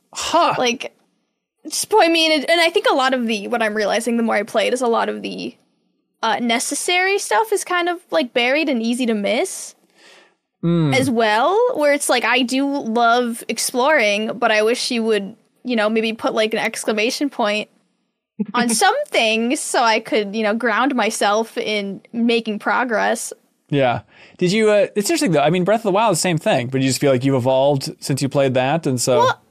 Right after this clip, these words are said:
Speaker 2: I mean, Breath of the Wild doesn't have, like, the building, the underground, the
Speaker 1: Yeah, yeah.
Speaker 2: sky. It's, it's, this game is a lot.
Speaker 1: It is a lot.
Speaker 2: It's a lot.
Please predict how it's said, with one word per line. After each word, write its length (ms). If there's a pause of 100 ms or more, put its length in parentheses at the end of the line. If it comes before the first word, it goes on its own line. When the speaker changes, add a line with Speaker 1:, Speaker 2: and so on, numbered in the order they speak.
(100)
Speaker 2:
I 20
mean, 160
Breath 160
of 140
the 80
Wild 200
doesn't 200
have, 260
like, 240
the 80
building, 760
the 120
underground, 680
the 60
Speaker 1:
Yeah, 120
yeah. 60
Speaker 2:
sky. 720 (720)
It's, 200 (120)
it's, 340
this 220
game 240
is 100
a 80
lot. 640
Speaker 1:
It 100
is 100
a 60
lot. 320 (560)
Speaker 2:
It's 180
a 60
lot. 540